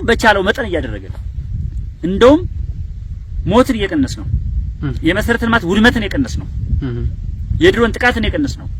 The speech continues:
Speaker 1: ጅምላ ጭፍጨፋን እየቀነስ ነው ያለነው በእኛ በሳል ወታደራዊ እንቅስቃሴ ነው። በእኛ
Speaker 2: እም።
Speaker 1: በሳል ማኔጅመንት ነው። የህዝብ አስተዳደር ነው።
Speaker 2: እም።
Speaker 1: ይሄ ሊታወቅ ይገባል። ስለዚህ ማንኛውም አማራ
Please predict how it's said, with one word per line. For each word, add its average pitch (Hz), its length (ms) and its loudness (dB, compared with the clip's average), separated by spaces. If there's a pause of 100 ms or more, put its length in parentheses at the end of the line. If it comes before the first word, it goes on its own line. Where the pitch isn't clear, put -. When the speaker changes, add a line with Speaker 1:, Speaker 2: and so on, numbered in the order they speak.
(1300)
Speaker 1:
ጅምላ 190 320 4
ጭፍጨፋን 233 420 0
እየቀነስ 233 400 2
ነው 214 80 0
ያለነው 240 280 6 (140)
በእኛ 214 360 4 (280)
በሳል 190 420 -2 (140)
ወታደራዊ 143 420 -4
እንቅስቃሴ - 440 -10
ነው። 92 120 -14 (140)
በእኛ 220 240 2
Speaker 2:
እም። 190 120 2
Speaker 1:
በሳል 190 280 -2
ማኔጅመንት 117 420 -2
ነው። 110 100 -6
የህዝብ 165 220 0
አስተዳደር 127 400 -6
ነው። - 80 -14 (200)
Speaker 2:
እም። 120 140 -6 (180)
Speaker 1:
ይሄ 156 160 -2
ሊታወቅ 180 300 0
ይገባል። 117 380 -10 (640)
ስለዚህ 240 260 2
ማንኛውም 254 440 8
አማራ 220 240 4